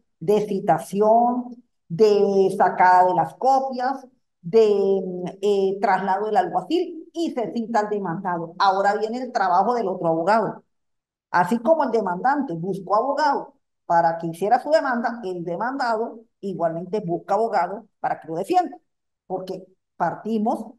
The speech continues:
de artículo cuarenta y nueve de la Constitución,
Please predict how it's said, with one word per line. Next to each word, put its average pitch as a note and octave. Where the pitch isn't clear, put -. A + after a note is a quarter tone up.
de G3+
artículo F#3
cuarenta C4
y G3+
nueve G3
de A3
la B3
Constitución, D4